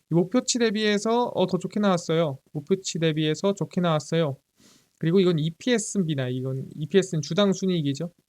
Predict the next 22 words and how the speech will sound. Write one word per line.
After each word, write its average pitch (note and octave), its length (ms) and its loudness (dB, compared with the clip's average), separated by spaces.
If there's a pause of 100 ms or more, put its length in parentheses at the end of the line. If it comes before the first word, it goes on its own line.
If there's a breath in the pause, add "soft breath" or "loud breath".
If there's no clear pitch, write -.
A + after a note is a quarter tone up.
(140)
예, C3+ 160 -2
주당 A3+ 360 0
순이익이 A3 680 -2
예상치보다 E3 720 -2
좋게 D3+ 260 -4
나왔습니다.라고 D#3 1300 0
이제 D3 380 0 (460)
나오는 D#3+ 300 0
겁니다. C3 400 -6 (300)
그래서 E3+ 180 0
빨간색이 B3+ 540 4
많을수록 F#3 640 2 (140)
생각보다 C#4 720 0
잘 F#3+ 320 2
되고 B3+ 260 2
있다는 F3 380 0
뜻이에요. C#3 560 -4
근데 F3 160 0
빨간색이 B3 560 0
언제 G#3 420 2
없어지냐라고 D#3 1000 0
보면은 D3 440 -2